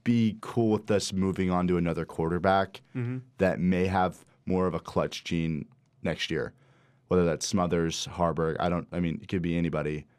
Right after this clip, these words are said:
Speaker 2: Yeah,
Speaker 1: that
Speaker 2: or,
Speaker 1: just
Speaker 2: or
Speaker 1: can find a
Speaker 2: transfer.
Speaker 1: way to help us finish games because we have not finished games very well, uh, for the past four years.
Speaker 2: Well, and I think also part of the issue with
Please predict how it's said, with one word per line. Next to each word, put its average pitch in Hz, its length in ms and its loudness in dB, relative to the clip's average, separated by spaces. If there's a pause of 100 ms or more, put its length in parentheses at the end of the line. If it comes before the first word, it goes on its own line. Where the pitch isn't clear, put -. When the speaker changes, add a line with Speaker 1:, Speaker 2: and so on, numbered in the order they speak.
(260)
Speaker 2:
Yeah, 117 160 -2
Speaker 1:
that 110 80 4
Speaker 2:
or, - 20 2
Speaker 1:
just 110 280 2 (340)
Speaker 2:
or 117 100 -4
Speaker 1:
can 120 120 6
find 117 300 6
a - 20 6
Speaker 2:
transfer. 127 80 6
Speaker 1:
way 120 180 8
to 113 80 2
help 101 280 2
us 98 240 0 (200)
finish 107 540 2
games 95 540 0
because 90 280 -2
we 92 120 -2
have 92 200 2
not 107 220 2
finished 104 340 0
games 90 300 0
very 85 200 0
well, 82 320 0 (340)
uh, 98 160 2
for 101 120 -2
the 90 80 0
past 87 220 0
four 80 160 -2
years. 69 300 -6 (100)
Speaker 2:
Well, 180 140 2
and 180 120 2
I 202 140 4
think 247 320 0
also 135 640 2 (160)
part 151 240 4
of 202 40 2
the 165 180 0
issue 123 600 0 (240)
with 117 500 0